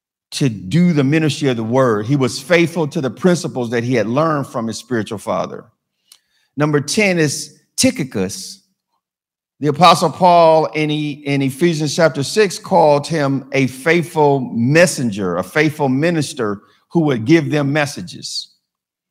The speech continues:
about how Paul was doing. Number eleven,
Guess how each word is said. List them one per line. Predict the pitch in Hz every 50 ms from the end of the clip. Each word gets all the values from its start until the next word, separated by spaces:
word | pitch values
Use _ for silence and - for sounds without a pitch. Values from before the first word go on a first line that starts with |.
| _ _ _ _ _ _ _ -
about | 117 107 123 123 127
how | 123 139 123 117
Paul | 107 - 143 123 117 113
was | 110 107 101 98
doing. | 107 101 90 85 80 - - - - _ _ _ _ _ _ _ _ _ _ -
Number | 143 160 165 151 151
eleven, | 147 147 170 208 269 254 214 170 160 160 - - -